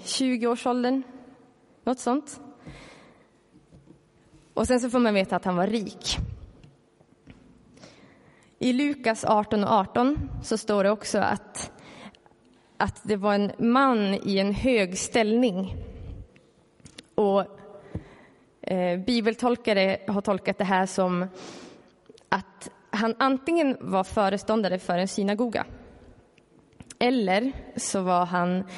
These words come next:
en medlem i det så kallade Stora rådet. Men hur som helst, oavsett vilken av dem det är, så var det här en man i en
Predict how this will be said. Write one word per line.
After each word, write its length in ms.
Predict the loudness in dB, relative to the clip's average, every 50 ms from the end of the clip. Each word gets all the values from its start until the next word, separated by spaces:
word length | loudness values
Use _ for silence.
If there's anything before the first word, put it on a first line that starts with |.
| -8 -4
en 180 | 0 0 2 2
medlem 520 | 2 2 2 0 2 2 2 2 2 2
i 400 | 0 0 0 0 0 0 -2 -2 -2
det 120 | -4 -4
så 120 | -4 -4 -6
kallade 460 | -4 -2 0 0 0 -2 -2 -4 -4
Stora 440 | -4 -6 -6 -6 -4 -2 0 -2 0
rådet. 640 | 0 2 2 2 0 -2 -6 -10 -10 -14 -14 -12 -12 -12 -12 -14 -16 -16 -18 _ _ _ -20 -18 -16 -16 -16 -16 -4 0
Men 200 | 2 2 2 2 2
hur 220 | 2 2 2 2
som 160 | 2 0 0
helst, 480 | 2 0 0 -2 -4 -6 -6 -6 -6 -2 0
oavsett 440 | 2 2 4 2 2 0 -4 -2
vilken 280 | -4 -8 -6 -2 -2 -2
av 120 | 0 -2
dem 100 | -2 -2
det 60 | 0 0
är, 220 | 2 2 2 0 -4 -10 -20 -20 -20 -20 -20 -20 -20 -20 -20 -20 _ _ _
så 200 | -8 -4 -2 0
var 140 | 2 2 2
det 60 | 2
här 360 | 2 2 2 2 2 0 -2 0
en 360 | 0 0 0 0 0 -2 -2 -2 -2 0 2 2
man 440 | 4 4 4 2 2 2 0 -2 -4 -8 -6 -4
i 220 | -2 -2 0 0
en 380 | 0 0 0 0 0 -2 -2